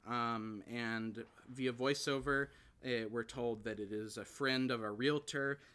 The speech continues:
who the realtor is allowing her and her friends to stay and, uh, s-, sp-, spend the night at the estate that weekend.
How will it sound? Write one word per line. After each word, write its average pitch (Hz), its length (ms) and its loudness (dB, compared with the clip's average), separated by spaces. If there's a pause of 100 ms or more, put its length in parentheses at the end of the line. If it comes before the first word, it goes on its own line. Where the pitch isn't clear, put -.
(160)
who 113 440 -2 (100)
the 117 120 -2
realtor 120 400 0
is 110 160 -2
allowing 110 580 0
her 110 240 -2
and 104 100 -4
her 104 120 -6
friends 127 640 0 (360)
to 104 360 -4
stay 127 560 0
and, 107 320 -6
uh, 101 320 -6
s-, - 240 -12 (240)
sp-, - 340 -8
spend 127 320 -4
the 120 60 -2
night 127 300 2 (100)
at 120 220 -8 (140)
the 107 280 -10 (400)
estate 147 400 -2
that 139 220 2
weekend. 143 500 0